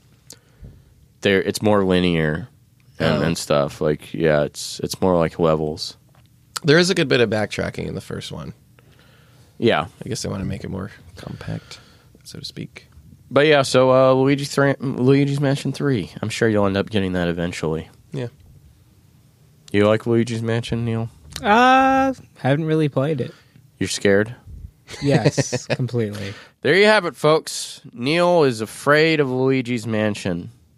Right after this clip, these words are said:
Speaker 1: He can't <laughs> handle those spooks and specters.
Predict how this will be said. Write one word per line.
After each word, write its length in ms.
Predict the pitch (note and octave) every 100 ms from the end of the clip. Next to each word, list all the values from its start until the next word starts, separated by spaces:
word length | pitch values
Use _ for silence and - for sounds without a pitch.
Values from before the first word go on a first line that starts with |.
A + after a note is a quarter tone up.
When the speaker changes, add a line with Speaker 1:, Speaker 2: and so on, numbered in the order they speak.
| _
Speaker 1:
He 140 | G2+ G#2+
can't 260 | B2 G#2+
<laughs> 0 |
handle 380 | A#2 A#2 A2+ G#2+
those 260 | G#2 G2+ F2
spooks 500 | - - A2+ - -
and 120 | F#2+
specters. 720 | - F2 D#2 - - A#2+